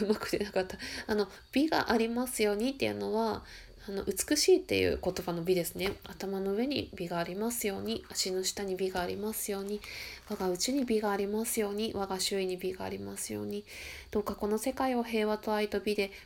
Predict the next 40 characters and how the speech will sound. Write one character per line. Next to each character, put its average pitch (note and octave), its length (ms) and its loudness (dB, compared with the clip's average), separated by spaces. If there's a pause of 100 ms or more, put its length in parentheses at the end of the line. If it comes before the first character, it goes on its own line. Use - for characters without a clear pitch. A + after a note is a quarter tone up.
(100)
満 F#3 120 -8
た F#3+ 100 -6
し F#3 60 -4
て F#3+ 120 -6
く F#3+ 120 -8
だ F#3 120 -6
さ F#3+ 160 -10
い。 F#3+ 80 -12 (800)
な G3 80 0
ん A3 40 0
か G#3 100 2
と - 140 0
て B3 160 4
も C#4+ 160 2
と C4+ 140 4
て C4 160 4
も B3+ 280 4
私 B3 340 2 (340)
か A#3 80 2
ら A#3 100 6
は F#3+ 260 6
全 G3+ 360 2
然 A#3 240 6
出 A#3 120 6
て A#3 120 6
こ G3 160 2
な F3+ 140 4
い E3 200 -2 (120)
言 F3+ 200 2
葉 F3+ 120 6
で F3 180 4
す - 240 0
ご A3+ 220 4
い、 G3 260 0 (460)
す - 200 -4
ご G#3+ 200 0
い G#3+ 100 0
で F3+ 140 2
す - 140 -6
ね。 E3 260 -2